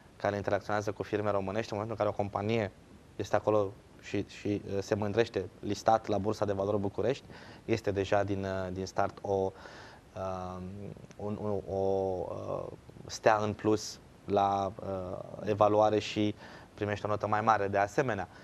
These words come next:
bursa poate fi folosită, de exemplu, pentru a-ți stimula unii oameni din companie. În ce sens?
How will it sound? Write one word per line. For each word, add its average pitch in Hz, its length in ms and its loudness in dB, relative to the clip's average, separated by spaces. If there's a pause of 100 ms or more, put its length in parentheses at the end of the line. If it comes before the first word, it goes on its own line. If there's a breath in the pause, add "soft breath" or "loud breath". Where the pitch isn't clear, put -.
(160 loud breath)
bursa 107 320 2
poate 107 260 0
fi 104 100 -2
folosită, 101 560 -2
de 95 80 -2
exemplu, 98 560 -2 (360)
pentru 98 560 -2
a-ți 95 300 -2
stimula 98 460 0
unii 98 240 0
oameni 98 300 0
din 101 120 -4
companie. 107 560 0 (180)
În 104 100 -6
ce 120 140 2
sens? 107 360 -8